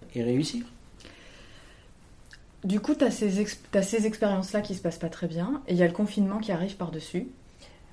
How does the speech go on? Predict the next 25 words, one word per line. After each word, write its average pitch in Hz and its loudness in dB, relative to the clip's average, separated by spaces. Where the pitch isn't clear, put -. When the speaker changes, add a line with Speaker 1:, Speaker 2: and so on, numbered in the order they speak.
Speaker 1:
Alors, 120 0
ben, 123 -2
quand 156 0
il 156 4
y - 6
a 156 6
eu 156 6
le 156 2
confinement, 156 -2
en 143 -4
fait, 147 -2
j'ai 120 -4
décidé, 131 0
euh, 113 -2
ben, 107 -6
d'arrêter 107 -4
à, 127 -4
à 110 -10
travailler, 120 -10
parce - -12
que - -20
j'ai 95 -14
dit, 120 -10
ça, 98 -10
c'est - -16